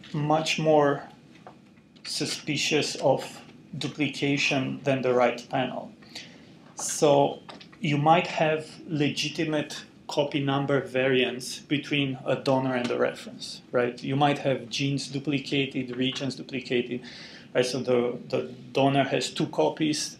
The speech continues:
there's only one copy in the reference, and because of that you will see a bump in coverage, right? So that's kind of what the right image is showing. The, the problem with the, the left image is that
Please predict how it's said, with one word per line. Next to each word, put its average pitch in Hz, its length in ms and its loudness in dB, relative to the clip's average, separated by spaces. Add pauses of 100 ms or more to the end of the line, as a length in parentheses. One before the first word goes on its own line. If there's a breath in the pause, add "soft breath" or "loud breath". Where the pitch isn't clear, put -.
there's 135 240 0
only 139 200 2
one 143 400 2 (440 loud breath)
copy 143 320 4
in 135 80 0
the 127 100 2
reference, 143 480 0
and 131 180 -4
because 127 280 -2
of 127 160 -2
that 139 200 0
you 156 80 -8
will 139 220 4
see - 240 -4
a 131 80 4
bump 127 380 -2
in 120 140 -4
coverage, - 720 -2
right? 127 260 0 (420 loud breath)
So - 160 -6
that's 165 280 8
kind 160 260 2
of 139 240 2
what 143 720 4 (340)
the 135 160 2
right 135 460 2 (960)
image 135 460 0
is 127 180 -2
showing. - 560 0 (580 loud breath)
The, 143 320 2
the 139 100 2
problem 160 440 2
with 165 160 -4
the, 143 300 2 (200)
the 139 120 -2
left 139 360 0
image 127 560 -2
is 131 200 -6
that 131 460 2